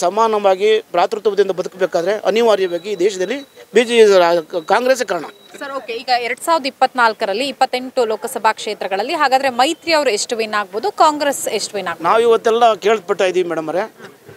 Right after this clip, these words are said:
Speaker 1: ನಾವು ಇಪ್ಪತ್ತೊಂದು, ಇಪ್ಪತ್ತು ದಾಟ್ತೀವಿ ಅನ್ನೋದು ಒಂದು,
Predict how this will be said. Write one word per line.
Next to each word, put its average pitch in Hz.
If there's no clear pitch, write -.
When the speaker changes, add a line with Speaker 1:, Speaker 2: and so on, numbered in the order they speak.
Speaker 1:
ನಾವು 190
ಇಪ್ಪತ್ತೊಂದು, 220
ಇಪ್ಪತ್ತು 208
ದಾಟ್ತೀವಿ 190
ಅನ್ನೋದು 180
ಒಂದು, 180